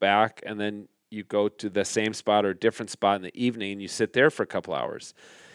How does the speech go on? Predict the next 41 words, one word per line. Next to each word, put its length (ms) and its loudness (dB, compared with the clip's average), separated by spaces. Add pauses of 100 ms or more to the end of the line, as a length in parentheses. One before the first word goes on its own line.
(220)
It 100 8
was 260 8
surprising 800 4
to 140 -6
me 220 -2
in 140 -12
pheasant 520 2
hunting 360 -4
particularly, 1040 -4 (160)
but 80 6
I 80 6
think 160 0
it's 120 0
probably 240 6
the 60 0
same 260 -2
in 80 -8
grouse 360 -2
hunting. 300 -6
And 120 -8 (360)
maybe 220 10
in 100 6
grouse 320 8
hunting 240 2
you 140 0
can 200 0
find 640 2 (840)
a 80 2
huge 560 -2
area 340 6
of 100 -4
public 380 0
land 300 -2
and 120 -10
you 100 -8
can 140 -12
spend 320 -4
all 160 2
day 240 -2
working 460 -8
it. 180 -10